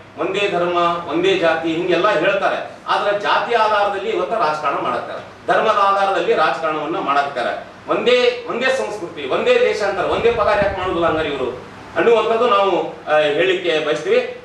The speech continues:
ಆದ್ದರಿಂದ ಈ ಬಂಡವಾಳಶಾಹಿಗಳಿಗೆ ಸಹಾಯ ಮಾಡುತ್ತಿರುವಂತಹ ಕೇಂದ್ರ ಸರ್ಕಾರದ ನೀತಿಯನ್ನ ನಾವು ಖಂಡಿಸ್ತೀವಿ. ರೈತರಿಗೆ ಬೆಂಬಲ ಬೆಲೆ ಕೊಡದೇ ಇರುವಂತ ಕೇಂದ್ರ ಸರ್ಕಾರದ ನೀತಿಯನ್ನ ಖಂಡಿಸ್ತೀವಿ ನಾವು. ಆಮೇಲೆ ಅಸಮಾನತೆಯನ್ನ ಏನು ಮಾಡಾಕ್ತೈತಿ ಅದನ್ನ ನಾವು ಖಂಡಿಸ್ತೀವಿ. ಟೋಟಲ್ ಆಗಿ ಕೇಂದ್ರ ಸರ್ಕಾರದ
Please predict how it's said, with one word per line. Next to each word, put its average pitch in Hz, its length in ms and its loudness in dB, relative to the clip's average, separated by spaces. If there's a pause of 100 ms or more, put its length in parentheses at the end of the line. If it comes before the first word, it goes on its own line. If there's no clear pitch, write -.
ಆದ್ದರಿಂದ 180 420 2 (400)
ಈ - 80 -14
ಬಂಡವಾಳಶಾಹಿಗಳಿಗೆ 170 1200 0
ಸಹಾಯ 156 240 2
ಮಾಡುತ್ತಿರುವಂತಹ 156 640 -2
ಕೇಂದ್ರ 151 360 -2
ಸರ್ಕಾರದ 147 420 -2
ನೀತಿಯನ್ನ 147 440 -2
ನಾವು - 220 -2
ಖಂಡಿಸ್ತೀವಿ. 165 720 2 (380)
ರೈತರಿಗೆ 180 500 2
ಬೆಂಬಲ 170 340 0
ಬೆಲೆ 165 260 2
ಕೊಡದೇ 156 200 -2
ಇರುವಂತ 160 380 0
ಕೇಂದ್ರ 156 320 0
ಸರ್ಕಾರದ 151 420 -2
ನೀತಿಯನ್ನ 151 480 -2
ಖಂಡಿಸ್ತೀವಿ 160 400 -2
ನಾವು. 170 500 0 (200)
ಆಮೇಲೆ 165 240 2
ಅಸಮಾನತೆಯನ್ನ 190 720 2 (180)
ಏನು 165 460 0
ಮಾಡಾಕ್ತೈತಿ 170 440 0
ಅದನ್ನ 170 280 2
ನಾವು 156 340 -2
ಖಂಡಿಸ್ತೀವಿ. 170 640 -4 (180)
ಟೋಟಲ್ 185 360 4
ಆಗಿ 156 300 -2
ಕೇಂದ್ರ 180 260 -4
ಸರ್ಕಾರದ 165 800 -2